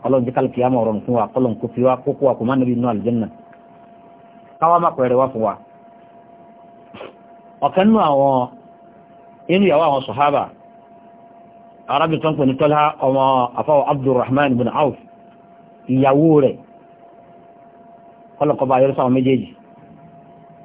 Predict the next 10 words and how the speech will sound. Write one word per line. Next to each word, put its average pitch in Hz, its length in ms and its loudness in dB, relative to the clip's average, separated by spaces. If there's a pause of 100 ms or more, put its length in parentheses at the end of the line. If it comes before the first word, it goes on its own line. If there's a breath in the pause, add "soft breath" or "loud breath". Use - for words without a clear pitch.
(840)
Ń 208 140 4
sọ 202 240 0
fún 208 240 2 (1080)
ọkọ 175 400 2
rẹ̀, 127 140 -2 (720)
Tọ́lá, 208 500 0
ọmọ 170 200 0
Abdurrahman 147 460 0
bin 151 140 -2
Auf, 165 260 0